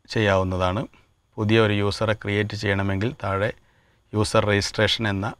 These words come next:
ഒരു ലിങ്ക് ഉണ്ട്. അത് ക്ലിക്ക് ചെയ്ത് കഴിഞ്ഞാൽ നമുക്കൊരു യൂസർ നെയിമും പാസ്വേഡും ഉപയോഗിച്ചൊരു യൂസർ ക്രിയേറ്റ് ചെയ്യാൻ കഴിയും. ഇന്ന് നമ്മൾ ക്വിക്ക് പേ എന്ന ലിങ്ക് ഉപയോഗിച്ചാണ് ബിൽ പേയ്മെന്റ് ചെയ്യുന്നത്. അതിനുവേണ്ടി ക്വിക്ക് പേ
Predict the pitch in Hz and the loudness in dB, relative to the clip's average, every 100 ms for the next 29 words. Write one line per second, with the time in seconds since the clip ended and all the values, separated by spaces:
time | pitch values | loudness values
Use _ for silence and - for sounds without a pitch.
0 | - 98 98 95 95 - - 98 95 - | -12 -8 -6 -4 -6 -8 -8 -6 -6 -8
1 | _ _ _ _ _ - 113 107 104 110 | _ _ _ _ _ -2 2 4 2 2
2 | 104 101 107 107 101 104 101 98 - 98 | 2 2 2 0 0 0 0 0 -2 -2
3 | 95 104 104 95 - 95 101 107 95 95 | 0 0 0 0 0 -4 -4 -6 -6 -6
4 | 95 - 98 95 95 - - - _ _ | -6 -8 -8 -4 -4 -4 -8 -10 _ _
5 | _ _ 104 95 95 95 92 147 - _ | _ _ 0 0 0 -2 0 -2 -6 _
6 | _ _ - 95 82 - _ _ _ _ | _ _ -2 0 -2 -10 _ _ _ _
7 | _ _ _ _ _ _ _ 131 156 156 | _ _ _ _ _ _ _ 6 8 10
8 | 135 127 113 - _ _ _ _ _ 127 | 10 10 8 2 _ _ _ _ _ -4
9 | 113 - 139 147 151 - 120 117 131 - | -4 -2 2 6 6 6 2 2 0 -4
10 | _ - 110 104 104 104 101 98 98 98 | _ -6 -2 0 0 0 0 0 -2 0
11 | 92 113 - _ _ _ _ - 98 101 | 0 -2 -8 _ _ _ _ -10 -4 -4
12 | 104 95 98 95 151 - _ _ _ _ | -4 -6 -4 -4 -6 -10 _ _ _ _
13 | - 98 90 98 185 _ _ _ - 107 | -2 0 0 -2 -6 _ _ _ -10 -4
14 | 101 95 107 104 - - | -2 -2 -2 -6 -8 -4